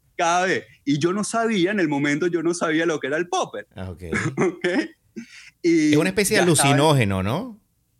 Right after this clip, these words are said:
Speaker 1: Sí, o sea, es un, te da un mareíto, se usa, es, se usa más que nada para, es una, una droga usada para, para sexo, para,
Speaker 2: Ya,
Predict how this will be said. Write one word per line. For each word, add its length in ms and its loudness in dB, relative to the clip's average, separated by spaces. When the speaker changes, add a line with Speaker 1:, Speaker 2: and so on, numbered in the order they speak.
Speaker 1:
Sí, 460 0
o 60 -6
sea, 200 -4
es 60 -6
un, 220 0
te 80 -2
da 120 -4
un 120 -2
mareíto, 880 -2
se 200 -4
usa, 1080 -4
es, 200 -8
se 200 -4
usa 240 -2
más 180 -4
que 120 -4
nada 300 -2
para, 220 -2
es 80 -6
una, 580 -6
una 260 -4
droga 380 -4
usada 640 -4
para, 600 -8
para 140 -12
sexo, 440 -8
para, 180 -12
Speaker 2:
Ya, 360 -10